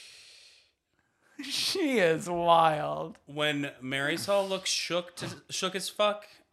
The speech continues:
Speaker 1: Well, well, no, like, M-, Marisol's, like, nodding along as, like,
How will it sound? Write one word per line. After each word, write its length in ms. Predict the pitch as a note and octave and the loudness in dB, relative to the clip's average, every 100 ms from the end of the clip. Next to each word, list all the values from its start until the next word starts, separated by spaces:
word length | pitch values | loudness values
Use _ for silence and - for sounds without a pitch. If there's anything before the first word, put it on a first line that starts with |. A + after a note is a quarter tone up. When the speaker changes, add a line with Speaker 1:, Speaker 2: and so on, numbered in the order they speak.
| _ _ | _ _
Speaker 1:
Well, 120 | - - | -6 4
well, 180 | A#3+ B3+ | 4 6
no, 140 | C#4 | 6
like, 180 | A#3 E3+ | 6 6
M-, 240 | E3+ A3 | -2 -4
Marisol's, 440 | F3+ G#3+ A#3+ C#4 C4+ | 0 0 2 0 2
like, 340 | A#3 D#3+ - | 0 -2 -8
nodding 380 | D3 D3 D#3 F3 | 0 4 4 2
along 420 | F#3 D#3+ D#3 D#3+ | 2 2 2 0
as, 140 | D3+ D3+ | -2 -2
like, 220 | C#3 | -4